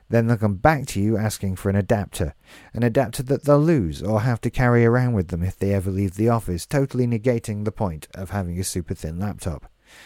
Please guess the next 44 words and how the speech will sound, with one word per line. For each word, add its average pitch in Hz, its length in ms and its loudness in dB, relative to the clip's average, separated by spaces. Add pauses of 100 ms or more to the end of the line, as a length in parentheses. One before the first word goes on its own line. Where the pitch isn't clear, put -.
(680)
Maybe 143 340 2
you're 147 220 2
in 147 100 0
your 143 140 2
late 143 240 2
teens, 143 640 -2
mum 104 200 -2
and 113 120 -2
dad 120 260 4
aren't 117 200 4
around 120 360 4
much 117 300 0
because 95 320 -2
they're 107 100 0
too 139 180 -2
busy 139 300 -2
working 127 540 0
and 101 180 -6
through 131 280 -2
the 113 120 0
guilt 104 360 2
they 95 120 0
feel 92 300 -2
for - 140 -14
the 101 100 -2
neglect 101 400 0
you 101 120 -4
live 107 260 2
with, 92 180 -2 (420)
they 143 100 0
tend 156 200 0
to 147 80 0
buy 143 180 4
you 139 100 4
pretty 131 320 -2
much 123 300 -2
whatever 117 360 4
you 104 180 0
ask 95 280 -6
for. 73 240 -10 (280)
Should 151 300 -6
you 165 180 2
get 101 240 2
one? 85 240 -6